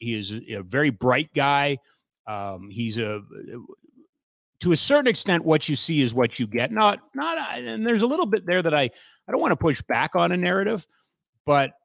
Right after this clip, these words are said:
watching and, and kinda sitting the first week out of this news story,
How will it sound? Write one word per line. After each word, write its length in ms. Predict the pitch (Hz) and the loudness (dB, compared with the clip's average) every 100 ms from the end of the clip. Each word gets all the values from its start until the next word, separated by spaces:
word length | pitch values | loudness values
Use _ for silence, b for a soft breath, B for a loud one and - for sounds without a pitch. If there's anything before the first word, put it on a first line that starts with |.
| _ _ _ _ | _ _ _ _
watching 760 | 135 151 185 202 - 185 160 | 4 6 6 2 0 2 2
and, 160 | 139 139 | 0 0
and 180 | 139 127 | -4 -2
kinda 320 | 165 175 147 | 0 2 0
sitting 560 | - - - 175 170 147 | 0 -2 0 2 2 0
the 120 | 127 | -2
first 420 | - 160 147 - | 0 0 0 -2
week 280 | 135 143 139 | -2 0 2
out 220 | 135 143 | 2 2
of 140 | 117 | -2
this 260 | 107 110 - | -4 -4 -2
news 240 | 139 180 | -2 -2
story, 500 | - - 107 104 101 | -4 -4 -2 -2 -4